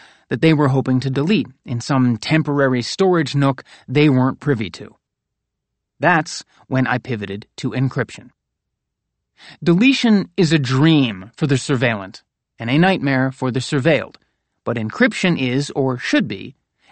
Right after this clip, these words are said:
a reality for all. It is the only true protection against surveillance. If the whole of your storage drive is encrypted to begin with, your adversaries can't rummage through it for deleted files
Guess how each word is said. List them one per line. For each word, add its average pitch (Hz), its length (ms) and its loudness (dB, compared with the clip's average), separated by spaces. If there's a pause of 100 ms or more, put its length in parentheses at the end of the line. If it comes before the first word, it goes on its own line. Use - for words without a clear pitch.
a 165 120 2
reality 131 720 2
for - 260 -8
all. 101 320 -4 (760)
It 175 100 2
is 175 120 4
the 175 140 4
only 247 300 4
true 214 360 2
protection 175 720 -2
against 135 560 -2
surveillance. 113 680 -8 (720)
If 170 180 0
the 151 120 2
whole 220 500 4
of 160 100 0
your 165 160 4
storage 160 480 0
drive 135 340 2
is 131 160 -4
encrypted 131 560 -2
to 135 80 -6
begin 131 400 2
with, 104 220 -10 (240)
your 147 180 0
adversaries 143 760 0
can't 170 340 -2
rummage 139 540 0
through 127 220 0
it 139 100 -6
for 147 140 -6
deleted 127 460 0
files 139 500 0